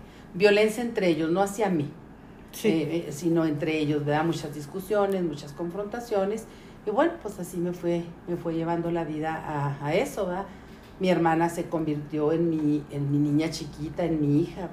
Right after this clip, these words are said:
Speaker 1: ¿verdad? Prácticamente. A la fecha, pues, ella es mi adoración, este, y,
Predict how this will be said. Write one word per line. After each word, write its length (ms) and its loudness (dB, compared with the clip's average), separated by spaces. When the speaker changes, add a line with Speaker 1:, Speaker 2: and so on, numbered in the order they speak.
Speaker 1:
¿verdad? 200 -8
Prácticamente. 720 -6
A 120 0
la 180 4
fecha, 460 0
pues, 360 -6
ella 260 -2
es 280 -2
mi 260 -2
adoración, 680 0
este, 420 -8
y, 460 -10